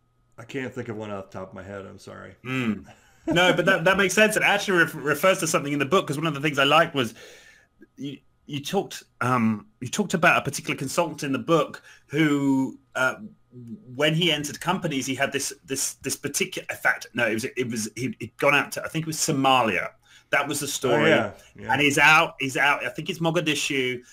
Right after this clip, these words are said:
Speaker 2: and he tell, the, the story is ultimately about, you know, how he, <laughs> how he fixes refrigeration for,
Speaker 1: Yeah.
Speaker 2: uh,
Speaker 1: Mm-hmm.
Speaker 2: for a fish market. But, but, well, actually, you tell the story and, and the questions and the way in which he's,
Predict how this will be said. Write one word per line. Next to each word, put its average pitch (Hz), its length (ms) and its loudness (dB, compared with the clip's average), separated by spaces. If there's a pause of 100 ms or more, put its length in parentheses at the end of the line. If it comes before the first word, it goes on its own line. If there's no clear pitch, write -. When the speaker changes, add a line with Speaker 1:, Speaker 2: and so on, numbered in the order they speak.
(340)
Speaker 2:
and 139 640 4
he 139 80 -8
tell, 151 280 0 (280)
the, 135 260 -10
the 139 100 -2
story 170 340 2
is 143 100 -2
ultimately 127 420 -2
about, 113 320 2
you 120 60 -4
know, 107 100 0
how 120 180 0
he, 113 100 -2 (320)
<laughs> - 300 -10
how 156 180 2
he 165 80 0
fixes 160 520 -6
refrigeration 123 760 -4
for, 110 240 -4
Speaker 1:
Yeah. 110 80 2
Speaker 2:
uh, 107 240 2
Speaker 1:
Mm-hmm. 127 400 -8
Speaker 2:
for 131 140 4
a 127 80 2
fish 170 300 -2
market. 127 320 -2 (260)
But, 151 200 0 (480)
but, 139 140 -8
well, 175 160 8
actually, 185 220 0
you 202 100 4
tell 214 220 2
the 175 80 -2
story 156 400 4
and, 139 180 -2 (100)
and 147 120 -2
the 143 100 -4
questions 185 580 0
and 147 120 -4
the 135 80 -6
way 156 400 0
in 160 100 -2
which 151 240 -6
he's, 143 200 -6